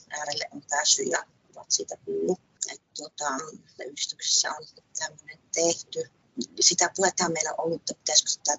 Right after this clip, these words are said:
tehdä säännöllisin väliajoin ja kerätä tietoa sillä, että, että tiedetään, että saadaanko asioita muutettua. Ja näkyvämmäksi halutaan tehdä tietysti tää,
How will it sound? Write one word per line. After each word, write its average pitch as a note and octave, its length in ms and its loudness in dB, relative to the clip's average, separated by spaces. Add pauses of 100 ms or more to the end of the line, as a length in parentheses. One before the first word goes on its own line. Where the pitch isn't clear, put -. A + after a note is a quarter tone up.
tehdä D#3+ 280 4
säännöllisin C#3 760 2
väliajoin B2+ 600 -2 (400)
ja B2+ 160 -14
kerätä B2 340 -6 (300)
tietoa A#2+ 500 0 (340)
sillä, - 420 0
että, - 260 -2 (640)
että - 280 -10
tiedetään, D3 400 0
että - 160 -4 (560)
saadaanko C3 760 2 (140)
asioita B2+ 460 4
muutettua. A#2 640 0 (380)
Ja E3+ 60 2
näkyvämmäksi F3 580 2
halutaan - 400 -2
tehdä - 200 -8 (100)
tietysti - 460 -2
tää, - 200 2